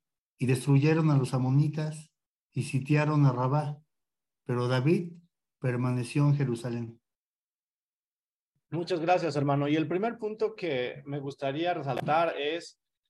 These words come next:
Speaker 2: que hay una relajación en cuanto a la disciplina. Este texto nos dice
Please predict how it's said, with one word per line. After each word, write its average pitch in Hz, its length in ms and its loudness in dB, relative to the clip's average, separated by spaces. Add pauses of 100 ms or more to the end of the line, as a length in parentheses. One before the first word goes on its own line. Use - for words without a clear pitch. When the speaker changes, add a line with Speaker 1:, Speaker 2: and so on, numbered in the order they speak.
(960)
Speaker 2:
que 175 200 2
hay 202 300 2
una 202 260 0
relajación 170 880 -4
en 143 160 -8
cuanto 147 300 -6
a 147 40 -2
la 139 80 -2
disciplina. 131 760 -8 (640)
Este 160 300 -4
texto 190 400 -6
nos 147 180 -6
dice 151 640 -6